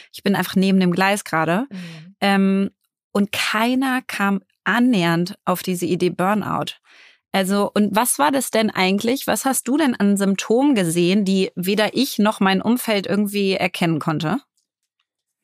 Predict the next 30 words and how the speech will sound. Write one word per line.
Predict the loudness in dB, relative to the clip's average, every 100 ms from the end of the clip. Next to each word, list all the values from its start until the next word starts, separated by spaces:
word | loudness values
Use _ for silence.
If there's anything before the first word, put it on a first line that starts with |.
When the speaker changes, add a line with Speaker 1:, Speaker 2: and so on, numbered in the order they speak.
| _ _ _ _ -2
Speaker 2:
Also | 2 2
das | 2
Schöne | 2 2 2 2
oder | 0
das | 0 -2
Gute | -2 -2 0
für | 2
mich | 2 2
war | 0
ja, | 0
dass | -2 -2
wir | -2
schon | -2 -2 -2
zeitlang | -2 -2 -2 -4 -2 -6 -4
zusammengearbeitet | -2 -2 -2 -2 -2 -2 -4 -6 -10
haben. | -8 -8
Speaker 1:
Ja. | -10
Speaker 2:
Das | -8
heißt, | -8 -6
das | -6
war | -6
nicht | -8 -8
das | -8
erste | -6 -6 -4
Mal, | -6 -8
dass | -10 -6
ich | -6
dich | -4 -4
Speaker 1:
Mhm. |
Speaker 2:
sah. | -2 -2